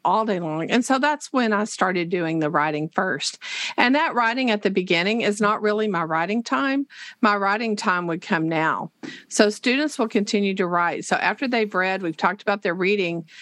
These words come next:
I should have more time, and I would end with actual writing time. And this is their writing time. So that first part is more teacher constructed. It's more of, uh, it's a part of my mini lesson. It's almost like a,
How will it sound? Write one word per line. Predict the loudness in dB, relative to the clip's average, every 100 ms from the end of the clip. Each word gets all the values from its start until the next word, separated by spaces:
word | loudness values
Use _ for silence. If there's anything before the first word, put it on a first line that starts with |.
| -4
I | -2
should | 2 2
have | 2 2
more | 0 -2
time, | 0 0 2 0
and | 0
I | 0
would | 0 -2
end | 0 0 0 0
with | 0 0 -6 0
actual | 0 2 0 0
writing | 2 0 -2 -2
time. | 0 -2 2
And | 2
this | 4 2
is | 0 -2 2
their | 2 2 0
writing | -2 -2 -6
time. | -2 -2 -2 -6 -12 -12 -6
So | 2 2
that | 4 0 0
first | 0 0
part | 0 2 2
is | 2
more | 2 2 2 0
teacher | 0 0 2 0
constructed. | 0 -2 0 2 2 2 0
It's | 0 0
more | 0 2 -2
of, | -6 -20 -20 -20 _ 0
uh, | 0 2
it's | 0 -2
a |
part | 0 0 2
of | 2
my | 0
mini | 0 0 0
lesson. | 0 -2 0
It's | 0
almost | 0 0
like | -2
a, | -2